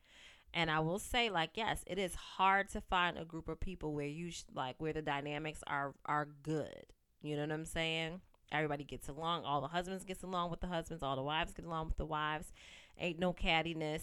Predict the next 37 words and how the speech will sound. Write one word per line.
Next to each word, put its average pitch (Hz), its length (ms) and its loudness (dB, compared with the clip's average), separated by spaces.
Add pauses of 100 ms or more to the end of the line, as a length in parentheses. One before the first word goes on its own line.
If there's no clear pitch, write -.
You 165 140 -4
know 160 80 2
what 160 80 -2
I'm 160 100 -4
saying? 156 260 -2
Like, 143 140 -4
we 147 100 -6
could - 120 -14
take 117 220 -6
trips 196 260 -2
together. 170 500 0
Like, 143 320 0
we 180 100 0
just 170 200 -6
a 147 60 -4
good 147 340 -2
time 160 240 0
when 143 140 -2
we 156 120 -4
vibe. 139 440 2 (420)
Yes, 156 460 4
that 180 160 6
is 139 160 -2 (160)
absolutely 165 760 0
not 143 460 -2
an 139 160 -10
easy 165 360 -4
thing 143 280 -2
to 147 140 -8
do. 175 280 -2
And 151 220 -4
no, 156 180 2
you 165 140 -2
don't 147 320 -2
wanna 143 240 -2
disrupt 147 540 -4
that, 139 260 0